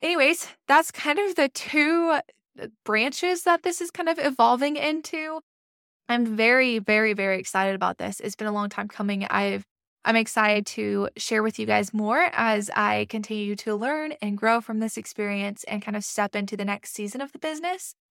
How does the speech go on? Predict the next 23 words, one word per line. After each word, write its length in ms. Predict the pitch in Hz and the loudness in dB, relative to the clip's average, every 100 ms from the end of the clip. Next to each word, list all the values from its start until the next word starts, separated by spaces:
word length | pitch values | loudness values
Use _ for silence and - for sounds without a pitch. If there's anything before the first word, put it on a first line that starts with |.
| _ | _
I 160 | - 220 | -2 -2
think 180 | 262 - | -2 -6
there's 220 | 302 302 | -6 -6
some 120 | 311 | -6
really 420 | 320 330 330 320 - | -6 -2 -2 -4 -8
exciting 500 | - - 277 285 277 | -12 -10 -10 -10 -10
and 140 | 254 | -12
fun 220 | - 247 | -10 -10
things 240 | 254 247 226 | -8 -10 -6
coming. 360 | 262 240 208 | -4 -2 -4
So 300 | 202 214 214 - _ _ | -4 -4 -6 -8 _ _
stay 260 | - 262 294 | -6 -2 -2
tuned. 440 | 294 240 294 392 | -2 -4 -4 -4
If 240 | - 226 285 | -4 -4 -2
you 80 | 302 | 0
guys 200 | 349 349 | 2 2
are 120 | 302 | -2
listening 480 | 226 226 - 302 302 | 0 -2 -4 -8 -6
to 100 | 294 | -4
this 280 | 302 302 - | -2 -2 0
on 300 | 233 262 294 | 2 4 2
September 520 | - 262 262 254 247 | -2 -4 -4 -2 -2
eighteenth 600 | 214 208 - 277 285 - | -2 -6 -6 -6 -6 -10